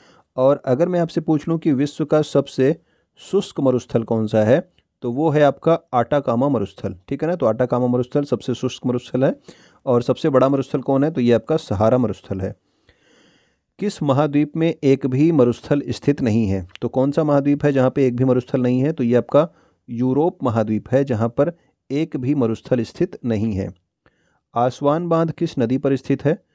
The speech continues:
तो आसवान बांध जो है, ये आपके नील नदी पर स्थित है, आपका आसवान बांध। कौन सी नदी भूमध्य रेखा को दो बार काटती है? तो कांगो नदी जो है, ये भूमध्य रेखा को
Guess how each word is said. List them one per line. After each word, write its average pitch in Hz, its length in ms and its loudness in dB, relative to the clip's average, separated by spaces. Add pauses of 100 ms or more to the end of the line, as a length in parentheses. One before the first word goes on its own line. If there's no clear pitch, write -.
(220)
तो 127 180 -10
आसवान 135 500 0
बांध 143 200 0
जो 117 160 0
है, 123 220 2
ये 127 120 4
आपके 151 360 2 (380)
नील 156 380 0
नदी 135 180 2
पर 123 180 2
स्थित - 280 -4
है, 113 80 4
आपका 160 380 0 (200)
आसवान 123 540 -2
बांध। 92 240 -4 (1900)
कौन 156 260 0
सी 196 180 -4
नदी 175 240 0
भूमध्य 139 380 4
रेखा 143 260 4
को 143 200 0
दो 117 180 4
बार 127 160 4
काटती 127 380 0
है? 135 180 0 (340)
तो 160 300 -4 (100)
कांगो 131 380 -2
नदी 123 240 0
जो 107 160 0
है, 131 220 4
ये 151 180 0
भूमध्य 127 480 2
रेखा 113 280 2
को 151 300 -4